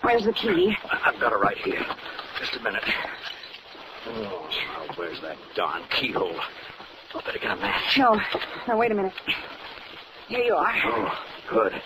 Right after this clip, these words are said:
Speaker 2: That's got it. All right. I'll go in first. Easy now.
Speaker 1: Not so fast.
Speaker 2: Okay. All right, follow me. I know my way in the dark.
Speaker 1: Where are the stairs?
Speaker 2: Over this way.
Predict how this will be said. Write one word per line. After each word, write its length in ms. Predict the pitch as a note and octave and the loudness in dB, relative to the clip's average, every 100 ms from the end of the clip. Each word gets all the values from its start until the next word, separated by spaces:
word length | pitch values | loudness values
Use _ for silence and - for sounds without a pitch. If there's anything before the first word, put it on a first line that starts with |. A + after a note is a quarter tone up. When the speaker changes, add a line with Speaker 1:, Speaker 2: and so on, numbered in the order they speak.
| - - - - - - - - - - - - - | -12 -12 -10 -10 -8 -8 -8 -6 -6 -6 -12 -12 -2
Speaker 2:
That's 340 | - G2+ G#2+ - - | 0 0 -2 -4 -2
got 140 | - | 0
it. 260 | - - - - - - - - - - - - | -2 -8 -8 -8 -8 -10 -10 -8 -6 -6 -6 -4
All 100 | - | -2
right. 280 | - - - - - - - | -2 -4 -6 -10 -16 -14 -8
I'll 80 | - | -6
go 100 | E2 | -4
in 100 | D#2 | -6
first. 340 | - D2 - - - - - - - | -6 -4 -4 -6 -10 -16 -12 -6 -2
Easy 260 | D3+ C3 - - | 0 -2 -4 -4
now. 320 | C3 - - - | -4 -2 0 4
Speaker 1:
Not 240 | C4+ D#4 - | 6 6 6
so 200 | D4+ D4 - | 4 4 2
fast. 360 | E4 E4+ - | 4 4 2
Speaker 2:
Okay. 160 | - - - - - | 0 2 2 -2 0
All 200 | - - - - - - C4+ - - - G#3+ - G#3 - - - - | 0 2 -2 -2 -4 -2 -2 -4 -2 0 0 0 -4 -4 -6 -8 -8
right, 220 | - - - | -6 -4 0
follow 260 | G2+ F2 | 2 2
me. 120 | E2+ - - | -2 -8 -4
I 640 | - - - - - - F#2 | -4 -4 -6 -14 -12 -10 -6
know 100 | G2+ | -2
my 160 | F2+ | 0
way 180 | G2 F#2+ | 0 0
in 60 | F2+ | 0
the 80 | |
dark. 340 | F#2 F2+ E2 - - - - - - - | 2 4 6 6 2 -2 -8 -6 -8 -4
Speaker 1:
Where 220 | - F#3+ F#3 | 4 6 6
are 20 | F3+ | 4
the 60 | - | 2
stairs? 400 | G3 F#3+ E3+ D#3+ - - | 4 4 4 0 -6 -2
Speaker 2:
Over 180 | - - | -2 -2
this 180 | - - | -4 -4
way. 200 | - | -8